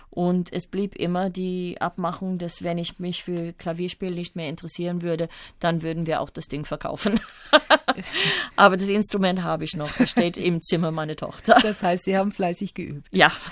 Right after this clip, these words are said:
Speaker 2: Und mit
Speaker 1: Ah.
Speaker 2: vierundzwanzig bereits, neunzehnhundertfünfundachtzig. Sie
Speaker 1: Mhm.
Speaker 2: hatten schon eine Musikausbildung abgeschlossen zu dem Zeitpunkt?
Speaker 1: Ich habe eigentlich keine Ausbildung, keine Bachelor's Degree abgeschlossen. Ich war, wie gesagt, ein, keine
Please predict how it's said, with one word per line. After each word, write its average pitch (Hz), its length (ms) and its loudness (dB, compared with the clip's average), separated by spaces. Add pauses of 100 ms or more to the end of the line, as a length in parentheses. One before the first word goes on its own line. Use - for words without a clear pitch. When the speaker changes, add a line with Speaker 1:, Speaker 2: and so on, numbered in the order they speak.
(600)
Speaker 2:
Und 226 200 2
mit 226 140 4
Speaker 1:
Ah. - 60 0
Speaker 2:
vierundzwanzig 285 960 -2
bereits, - 480 -10
neunzehnhundertfünfundachtzig. - 1300 -6
Sie 190 180 0
Speaker 1:
Mhm. 185 80 2
Speaker 2:
hatten 220 260 0
schon 214 220 0
eine 196 160 0
Musikausbildung 196 960 -2
abgeschlossen 196 760 -8
zu - 120 -20
dem 180 160 -8
Zeitpunkt? 226 500 -12 (280)
Speaker 1:
Ich - 100 -8
habe 240 140 0
eigentlich 226 280 2
keine 233 340 -2
Ausbildung, 151 640 -4
keine 185 720 -2
Bachelor's 160 880 -2
Degree 156 420 -4
abgeschlossen. 151 800 -4
Ich 160 240 -8
war, 165 380 -2
wie 170 100 -6
gesagt, 160 360 -8
ein, 156 160 -4
keine 160 400 -4